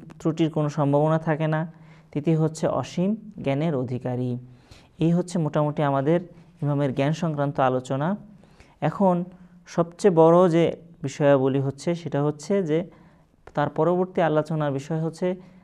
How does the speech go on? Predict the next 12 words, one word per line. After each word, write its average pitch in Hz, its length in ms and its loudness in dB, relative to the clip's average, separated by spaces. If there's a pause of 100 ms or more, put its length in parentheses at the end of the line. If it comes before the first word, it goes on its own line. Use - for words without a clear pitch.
(140)
যে 139 140 -4 (140)
ইমামরা 165 340 0 (120)
অদৃশ্য 139 380 -6
সম্পর্কে 175 600 -4 (180)
জ্ঞান 143 240 0 (340)
রাখতেন, 131 460 -6 (760)
এই 170 180 6
বিষয়টা 175 500 0 (120)
কি - 80 -20 (160)
কতটুক 143 440 -6
প্রমাণ 147 240 -4 (100)
করা 135 160 -2